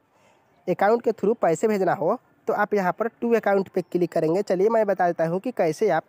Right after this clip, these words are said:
किसी के भी बैंक अकाउंट के through आप पेमेंट कैसे कर सकते हैं। आपको यहाँ पर क्या करना है कि टू अकाउंट्स पे क्लिक करना है। अब यहाँ पर आपको ऐड बेनिफिशियरी या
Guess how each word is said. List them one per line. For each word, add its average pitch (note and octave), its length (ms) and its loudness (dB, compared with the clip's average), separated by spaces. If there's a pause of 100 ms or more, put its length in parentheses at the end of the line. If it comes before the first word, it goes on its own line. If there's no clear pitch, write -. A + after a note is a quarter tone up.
(260)
किसी G3+ 200 -8
के A3 100 0
भी G3+ 100 0
बैंक A3 340 0
अकाउंट G3+ 300 0
के F3 120 -2
through F#3 260 -2
आप F#3+ 140 -2 (100)
पेमेंट F3+ 320 -2
कैसे E3 280 -2
कर F#3 200 -2
सकते D3+ 300 -8
हैं। D3+ 280 -2 (320)
आपको E3+ 240 -2
यहाँ A#3+ 140 2
पर A3+ 140 -2
क्या G#3+ 140 -2
करना F3+ 240 -4
है F#3 100 0
कि A#3+ 100 -6
टू A3+ 220 -2
अकाउंट्स F#3 400 0
पे A#3+ 140 -2
क्लिक F#3 320 -4
करना E3 220 -2
है। E3+ 260 0 (400)
अब A3+ 120 0
यहाँ A#3+ 180 0
पर B3+ 120 -2
आपको A3+ 360 -4 (100)
ऐड A3+ 140 2
बेनिफिशियरी G#3+ 760 0 (380)
या B3 180 2